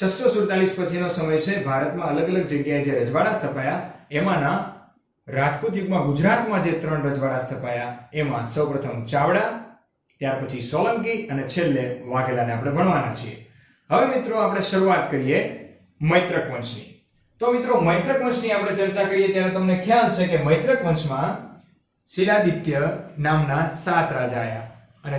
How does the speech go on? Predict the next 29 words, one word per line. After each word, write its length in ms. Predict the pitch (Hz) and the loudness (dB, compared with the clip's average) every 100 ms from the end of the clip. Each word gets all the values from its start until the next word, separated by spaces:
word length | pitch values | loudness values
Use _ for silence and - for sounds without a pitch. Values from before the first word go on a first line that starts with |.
| 139 | -2
છેલ્લો 340 | - 254 233 | 2 4 6
રાજા 260 | 185 160 156 | 4 4 2
શિલાદિત્ય 520 | - 165 156 151 156 | 2 0 0 -2 -4
સાતમો 480 | - 147 143 131 131 - - - | -4 -4 -4 -6 -8 -8 -14 -2
ભુવડ. 240 | 156 151 107 - - - _ | 2 4 2 -6 -14 -20 _
પરંતુ 400 | 220 254 - 185 | -2 -2 4 6
હજી 260 | 160 240 | 8 6
તો 100 | 247 | 4
ભુવડ 320 | 165 160 208 220 | 4 6 6 6
આવ્યો 360 | 214 185 208 | 4 2 2
નથી, 300 | 190 190 196 | 0 -2 -4
એ 240 | 185 233 226 | 4 6 6
પહેલા 180 | 185 170 | 0 0
કંઈક 260 | 160 143 | -2 -2
ઘટના 300 | 139 143 160 | -4 -2 -2
ઘટે 240 | 143 127 139 | -2 -4 -6
છે 160 | - 123 | -6 -6
મૈત્રક 360 | 147 160 151 139 | -6 -4 -4 -6
વંશની. 340 | 127 131 131 | -10 -12 -12
એ 160 | 131 135 - 156 | -12 -12 -6 -4
એવી 220 | 226 175 | -2 -4
છે 160 | 131 127 - - - _ | -4 -6 -8 -14 -20 _
કે 120 | 175 160 160 - - - | 2 4 4 -2 -12 -10
જ્યારે 360 | 135 170 247 247 | 0 2 6 6
વલભીમાં 600 | 180 - 131 120 120 - - - - _ _ _ - | 6 4 0 0 0 -2 -6 -16 -20 _ _ _ -2
શિલાદિત્ય 720 | 185 240 226 185 - 139 127 - - - - - - - - - - - _ _ | 2 4 4 2 -2 0 0 0 -8 -18 -20 -20 -20 -20 -20 -20 -20 -20 _ _
ત્રીજાનું 480 | 165 180 208 240 247 | 2 4 6 4 2
શાસન 540 | - 170 160 160 123 117 | 0 0 0 -2 -4 -6
હતું, 260 | 120 120 | -6 -6